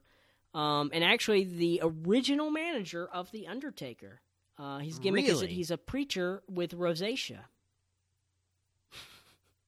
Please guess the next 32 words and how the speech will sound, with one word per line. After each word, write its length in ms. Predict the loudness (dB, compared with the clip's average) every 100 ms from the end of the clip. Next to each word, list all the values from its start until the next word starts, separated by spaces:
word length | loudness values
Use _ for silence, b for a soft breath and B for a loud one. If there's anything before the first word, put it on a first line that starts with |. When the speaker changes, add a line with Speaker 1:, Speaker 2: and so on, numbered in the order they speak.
| _ _ _
Speaker 2:
Um, 500 | -16 -12 -12 -14 -20 _ _ _ _
yeah, 320 | -6 -2 0 2
Speaker 1:
Not 160 | 4
Speaker 2:
no. 60 | 4
Speaker 1:
really. 220 | 2 0
He's 160 | -6 -6
just 240 | -8 -8
very 400 | -8 -8 -6 -8
red. 260 | -8 -8 -12 _ b b b -4
Speaker 2:
I 160 | -2
do 100 | 0
Speaker 1:
Um, 140 | 0 2
Speaker 2:
not 220 | 2 0 -6 _
care 420 | -10 -4 -2 -2 -4
for, 340 | -6 -6 -4
for 40 |
Speaker 1:
Brother 340 | 4 6 6 6
Speaker 2:
Brother 40 |
Speaker 1:
Love 320 | 6 6 4 0
Speaker 2:
Love. 320 | -4 -6 -10 -16 _ _ -2
Speaker 1:
Brother 380 | 8 10 10 8
Love 300 | 10 10 8
is 120 | 0
played 400 | 0 4 4 4
by, 280 | 4 6 6
uh, 420 | 4 4 2 0
Bruce 360 | 4 6 6 2
Pritchard, 560 | 0 0 0 0 -2 -2
who 180 | 0
is 240 | 2 2 2
a, 280 | 2 2 0
uh, 360 | 0 -2 -4